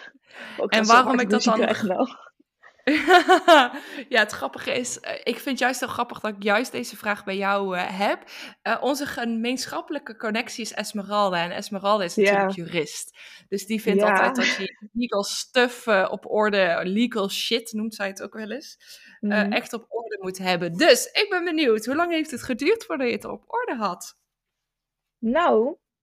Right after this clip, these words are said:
Speaker 1: ik was echt een braverik. Dus,
Speaker 2: Echt?
Speaker 1: wat heb ik gedaan? Ik heb de algemene voorwaarden van mijn, eh, branchevereniging <laughs> gebruikt toen ik startte. En, eh, dat komt ook wel, tijdens mijn opleiding, ehm,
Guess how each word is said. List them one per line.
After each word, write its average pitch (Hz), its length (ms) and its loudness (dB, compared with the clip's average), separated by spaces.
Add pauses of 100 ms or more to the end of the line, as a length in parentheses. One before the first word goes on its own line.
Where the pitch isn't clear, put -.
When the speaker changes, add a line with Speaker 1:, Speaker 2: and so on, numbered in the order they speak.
(160)
Speaker 1:
ik 302 160 0
was 269 180 2
echt 262 200 0
een 247 100 2
braverik. 190 680 -2 (640)
Dus, 262 280 4
Speaker 2:
Echt? 240 260 -2
Speaker 1:
wat 240 160 0
heb 262 120 2
ik 240 100 -2
gedaan? 214 540 0
Ik 240 160 -2
heb 247 160 0
de 240 160 2
algemene 233 460 0
voorwaarden 214 480 2
van 208 200 -2
mijn, 196 300 0
eh, 185 120 -2
branchevereniging 208 880 -2
<laughs> - 80 -6
gebruikt - 560 -2
toen 254 140 6
ik 233 80 2
startte. 196 600 2 (880)
En, 185 260 4
eh, 170 160 2
dat 190 140 2
komt 196 200 2
ook 190 100 2
wel, 170 220 6 (100)
tijdens 190 260 2
mijn 190 160 2
opleiding, 175 680 0 (100)
ehm, 160 480 -2